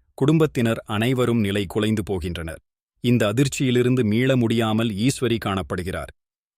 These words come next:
பாக்யாவோ அதிர்ச்சியடைந்து ஒரு கட்டத்தில் பொறுக்க முடியாமல் அழுது தீர்க்கிறார். கண்ணீருடன் காணப்படும் இனியாவிற்கு ஆறுதல் கூறுகிறார். இதனிடையே வாசலில் இருந்து பார்க்கும் கோபி வீட்டிற்குள் வந்து விஷயத்தை தெரிந்து கொள்கிறார்.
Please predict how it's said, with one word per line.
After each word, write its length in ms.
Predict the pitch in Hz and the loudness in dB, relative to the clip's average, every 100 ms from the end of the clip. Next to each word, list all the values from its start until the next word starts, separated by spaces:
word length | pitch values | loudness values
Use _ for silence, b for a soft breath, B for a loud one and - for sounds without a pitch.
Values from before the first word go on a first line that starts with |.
| - | -4
பாக்யாவோ 600 | 101 117 117 120 110 104 123 - | 0 0 2 2 2 0 -2 -4
அதிர்ச்சியடைந்து 800 | 107 135 131 143 117 113 110 117 135 - | 0 0 0 0 2 2 0 0 -4 -6
ஒரு 200 | 107 110 | -2 -2
கட்டத்தில் 520 | 95 101 120 - 113 | -2 -2 -4 -2 -4
பொறுக்க 280 | - 110 120 127 | -2 -2 0 2
முடியாமல் 480 | 117 113 107 117 | 2 0 0 -2
அழுது 260 | 95 104 104 | -2 -2 -2
தீர்க்கிறார். 520 | 92 98 82 85 73 - _ _ _ - | -4 -6 -6 -10 -10 -14 _ _ _ -4
கண்ணீருடன் 580 | 113 127 139 135 131 131 | 0 4 4 4 2 0
காணப்படும் 560 | 113 110 107 110 101 | 0 -2 -2 -2 0
இனியாவிற்கு 640 | 98 104 117 110 98 87 107 | 0 0 0 0 -4 -4 -4
ஆறுதல் 420 | 87 104 98 87 | -2 -2 -4 -4
கூறுகிறார். 480 | 104 95 87 76 - _ _ _ _ _ _ 113 | -6 -6 -6 -8 -12 _ _ _ _ _ _ -2
இதனிடையே 500 | 120 127 127 127 131 | 2 4 4 2 2
வாசலில் 560 | 104 107 117 127 117 107 | 0 -2 -2 -2 0 0
இருந்து 260 | 107 107 95 | 0 -2 -2
பார்க்கும் 420 | 95 95 104 90 | -4 -4 -4 -4
கோபி 360 | 110 113 104 95 98 | 0 0 0 -4 -4
வீட்டிற்குள் 520 | 104 107 101 104 95 | -4 -2 -4 -4 -6
வந்து 260 | 92 95 98 | -4 -4 -4
விஷயத்தை 440 | 87 95 110 98 87 | -4 -4 -4 -4 -6
தெரிந்து 320 | 98 95 90 | -4 -4 -6
கொள்கிறார். 500 | - 92 80 80 67 | -8 -8 -8 -10 -12